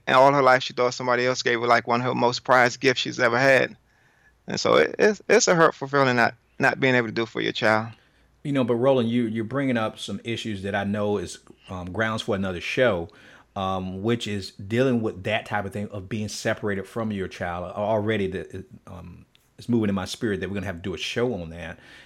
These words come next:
Speaker 2: And so I'm gonna make a note to myself that that's something I do wanna talk about because, um, we, we haven't dealt with that, um, and, but that's a real issue for a lot of fathers and a lot of dads. Now, let's get into the, the blended family.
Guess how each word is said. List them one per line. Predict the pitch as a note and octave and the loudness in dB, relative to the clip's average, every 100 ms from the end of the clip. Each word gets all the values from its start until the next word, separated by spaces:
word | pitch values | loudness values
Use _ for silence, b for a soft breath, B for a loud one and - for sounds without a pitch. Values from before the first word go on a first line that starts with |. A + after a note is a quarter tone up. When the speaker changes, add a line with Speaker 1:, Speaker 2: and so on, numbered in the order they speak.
| B - | B -6
Speaker 2:
And | G#2+ G2 | -4 -4
so | G#2+ | -4
I'm | A2 | -2
gonna | |
make | G#2 G2 | -2 -2
a | |
note | F#2+ G2 | -4 -4
to | |
myself | F#2+ F#2 - F#2+ F2+ | -6 -8 -6 -6 -6
that | F2+ F2 F#2 | -8 -8 -6
that's | G#2+ - | -8 -6
something | A2 G2+ G2 | -8 -6 -6
I | F#2 | -6
do | F2 A2+ B2 | -6 -6 -4
wanna | G#2+ E2+ | -4 -6
talk | F#2 F#2 | -10 -10
about | E2+ F2+ F2 | -8 -8 -8
because, | F#2+ F2+ G#2+ G2 - b b b b | -12 -8 -6 -6 -8 b b b b
um, | G#2+ G#2 | -8 -4
we, | A2+ B2 - B2 | -2 -4 -6 -6
we | A#2 | -4
haven't | - C#3+ E3 | -2 -4 -2
dealt | A2 F#2+ | -4 -4
with | F#2+ | -6
that, | F#2 E2+ E2+ _ - | -8 -10 -14 _ -14
um, | G2 F2+ F#2+ | -12 -12 -10
and, | G#2 | -8
but | F#2+ G#2+ | -4 -2
that's | B2 - | -2 0
a | |
real | A2 A#2 G#2+ | 2 2 2
issue | B2+ - | -2 -2
for | A#2 G#2+ G2 | -4 0 0
a | |
lot | G2 G#2 | 0 -2
of | |
fathers | - A#2+ C3+ | -2 -2 -2
and | F#2+ | -6
a | F#2 | -6
lot | F#2+ | -6
of | F2 | -4
dads. | A#2+ A2+ E2 - - B B B | -4 -6 -10 -18 -20 B B B
Now, | B2+ B2 - | 0 0 0
let's | C3 E3+ G3+ | 4 4 4
get | D3 D#3+ | 0 2
into | C#3+ C3+ C3+ A#2+ A2 - | 2 0 0 0 0 -4
the, | F#2+ G2+ G2 | -6 -8 -6
the | G2 | -10
blended | G2 G2+ F#2 | -4 -4 -4
family. | - G2 F#2+ F2 E2+ | -6 -8 -8 -10 -16